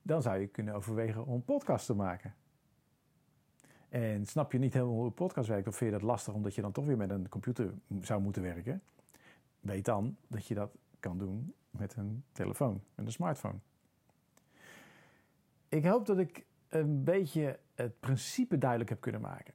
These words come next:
Ik zou zeggen, doe je voordeel ermee. Ik heb er in ieder geval van genoten toen ik er net met deze oefening aan de gang ging. En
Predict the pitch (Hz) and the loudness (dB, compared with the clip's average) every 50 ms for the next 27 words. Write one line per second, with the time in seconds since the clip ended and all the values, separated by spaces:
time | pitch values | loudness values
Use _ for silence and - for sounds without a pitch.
0 | _ _ 175 175 156 170 151 139 147 147 135 135 135 - - - _ _ 131 131 | _ _ 0 2 4 4 4 4 4 4 4 4 2 2 -4 -10 _ _ 2 4
1 | 196 220 185 143 139 165 175 175 175 160 147 143 139 139 139 139 139 - - _ | 6 6 6 6 6 6 6 6 6 4 4 4 4 4 2 2 0 -4 -10 _
2 | _ _ _ _ 165 160 - 170 151 - - 139 127 135 143 151 147 123 127 127 | _ _ _ _ 0 4 4 2 2 4 4 4 4 6 6 4 4 4 6 4
3 | 120 107 - 139 123 113 131 120 127 160 180 175 139 113 101 - 139 139 147 180 | 4 4 4 4 4 4 4 4 4 4 4 2 2 0 2 2 2 2 2 0
4 | 180 - - - _ _ - - - - - _ _ _ _ _ _ _ _ _ | -2 -4 -8 -16 _ _ -20 -20 -20 -20 -20 _ _ _ _ _ _ _ _ _
5 | _ - 127 131 143 135 120 - - 131 120 117 135 127 120 110 113 104 101 - | _ 0 2 4 4 2 0 -2 -2 -2 0 2 2 2 4 2 2 0 -2 -4
6 | _ _ _ _ _ _ _ _ _ _ _ _ _ _ _ _ - - _ _ | _ _ _ _ _ _ _ _ _ _ _ _ _ _ _ _ -20 -20 _ _
7 | _ _ _ _ _ _ - 156 135 - 151 131 117 107 - - _ _ 117 117 | _ _ _ _ _ _ 2 2 4 4 4 4 2 2 -2 -6 _ _ 0 0
8 | 107 - - 135 143 139 - 151 160 190 214 - _ _ _ _ _ - _ _ | 0 2 2 2 2 2 0 0 0 0 -2 -4 _ _ _ _ _ -20 _ _
9 | _ _ _ 135 131 127 - | _ _ _ -2 -2 -2 -2